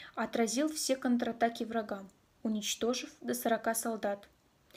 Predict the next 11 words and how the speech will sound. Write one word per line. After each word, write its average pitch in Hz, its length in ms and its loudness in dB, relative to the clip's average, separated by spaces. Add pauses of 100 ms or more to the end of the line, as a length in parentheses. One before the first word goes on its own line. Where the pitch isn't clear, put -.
(220)
При 240 120 2
штурме 285 400 2
безымянной 226 560 0
высоты 226 420 -2
в 269 80 -2
этом 240 240 2
же 220 140 -2
районе 214 500 -2 (140)
занял 247 400 2
выгодную 233 480 2
позицию 220 720 -4